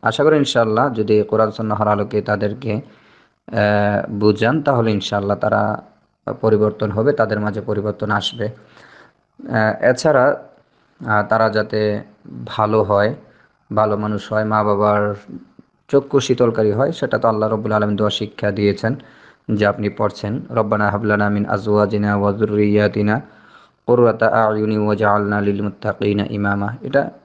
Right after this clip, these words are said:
আপনি বেশি বেশি পড়বেন, বিশেষ করে সেজদায়, আহ, রুকু,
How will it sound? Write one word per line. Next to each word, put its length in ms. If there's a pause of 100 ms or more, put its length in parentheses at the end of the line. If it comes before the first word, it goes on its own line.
আপনি 220
বেশি 320
বেশি 200
পড়বেন, 500
বিশেষ 280
করে 200
সেজদায়, 520 (720)
আহ, 420
রুকু, 560